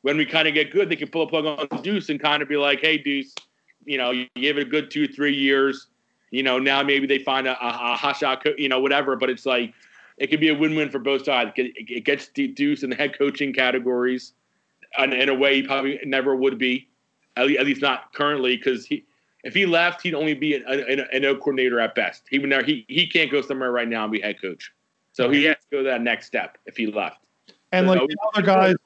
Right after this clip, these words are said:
Speaker 2: the oth-, these other guys that names keep going around, like the, the Saleh, like
Speaker 1: He's not coming here.
Speaker 2: like, I don't, like, th-,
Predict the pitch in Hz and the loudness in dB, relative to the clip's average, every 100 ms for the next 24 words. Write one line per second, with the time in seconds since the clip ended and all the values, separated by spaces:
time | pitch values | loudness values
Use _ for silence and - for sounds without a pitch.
0 | 185 - 170 185 196 175 202 185 180 170 | -6 -4 0 4 4 2 0 2 2 4
1 | 160 156 156 147 147 147 147 147 - 156 | 4 4 4 0 -2 0 0 0 -2 -2
2 | 147 139 139 139 139 135 131 139 123 123 | 0 0 0 0 0 -2 -2 -2 -2 -6
3 | - _ _ 131 - 160 143 143 143 143 | -20 _ _ -8 0 4 6 6 6 6
4 | 143 147 139 139 135 - _ _ _ _ | 6 4 4 4 2 -4 _ _ _ _
5 | _ - 123 113 95 90 85 76 73 - | _ -8 -4 -4 -4 -6 -8 -12 -10 -2
6 | 196 - 202 202 185 180 180 165 - - | 0 4 6 6 6 4 2 0 -2 -10
7 | 156 - 143 - | -12 -10 -6 -6